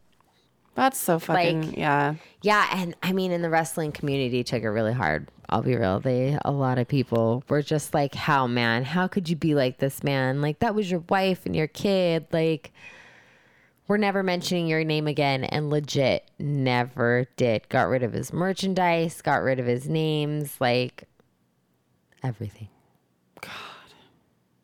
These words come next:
Speaker 1: But I'm still, like, mind fucked over here. I'm just like, "How? Why?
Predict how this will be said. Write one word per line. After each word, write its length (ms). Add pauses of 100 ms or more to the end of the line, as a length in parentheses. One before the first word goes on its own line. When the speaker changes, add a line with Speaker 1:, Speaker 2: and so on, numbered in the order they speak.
(880)
Speaker 1:
But 200
I'm 140
still, 260
like, 200
mind 340
fucked 280
over 180
here. 160
I'm 140
just 180
like, 140
"How? 760
Why? 540